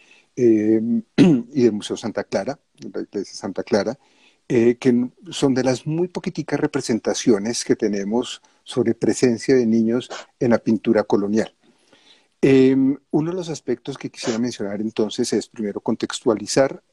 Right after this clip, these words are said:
el, el problema de la aparición de la infancia. Esto es un fenómeno del siglo diecisiete, a esto me refería hace un momento cuando decía, "Todos hemos sido niños", pero la infancia como fenómeno aparece, se individualiza a partir del siglo dieciséis.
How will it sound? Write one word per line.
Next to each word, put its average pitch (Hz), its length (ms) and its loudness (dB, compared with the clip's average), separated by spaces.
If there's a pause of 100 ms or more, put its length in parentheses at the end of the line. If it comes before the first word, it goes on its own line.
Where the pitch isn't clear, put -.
(100)
el, 117 460 -4
el 104 440 -4
problema 123 680 2
de 104 200 -2
la 90 240 -2
aparición 104 640 0
de 120 120 -2
la 113 100 -2
infancia. 107 680 -4 (380)
Esto - 240 -6
es - 80 -10
un 127 80 -4
fenómeno 110 520 -2
del 98 120 -4
siglo 101 280 -4
diecisiete, 107 680 -2
a - 60 -20
esto - 180 -6
me 104 100 -2
refería 98 360 -4
hace 92 120 -10
un 107 80 -4
momento 107 220 -6
cuando 107 220 -6
decía, 98 440 -2
"Todos 107 420 0
hemos 107 220 -4
sido 117 260 0
niños", 120 440 0 (380)
pero 120 180 4
la 110 100 4
infancia 113 380 -2
como 113 200 -4
fenómeno 110 540 -4 (340)
aparece, 104 460 0
se - 120 -6
individualiza 101 800 -2
a - 100 -10
partir 104 320 -6
del 98 140 -8
siglo 98 240 -4
dieciséis. 98 460 -2